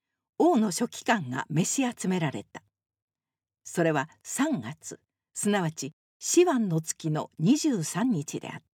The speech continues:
た。そして、インドからエチオピアまでの百二十七州にいる総督、諸州の知事および大臣たちに、モルデカイが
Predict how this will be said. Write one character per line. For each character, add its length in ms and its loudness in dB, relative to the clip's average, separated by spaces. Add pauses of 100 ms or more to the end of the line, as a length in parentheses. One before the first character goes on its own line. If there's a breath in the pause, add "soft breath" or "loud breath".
た。 100 -14 (1300)
そ 180 -4
し 160 -10
て、 180 -8 (720)
イ 120 6
ン 120 6
ド 140 0
か 160 -4
ら 160 0
エ 100 -2
チ 180 -4
オ 80 2
ピ 200 0
ア 60 2
ま 140 2
で 120 -4
の 180 -8 (380)
百 360 0
二 160 2
十 240 2
七 280 2
州 280 0
に 240 4
い 40 -2
る 200 -2
総 360 0
督、 420 -6 (760)
諸 240 0
州 300 4
の 220 0 (140)
知 180 0
事 180 -2 (120)
お 100 4
よ 120 4
び 120 0
大 240 2
臣 220 -2
た 140 0
ち 160 -6
に、 160 -2 (500)
モ 140 4
ル 100 4
デ 120 2
カ 200 -2
イ 100 0
が 200 -2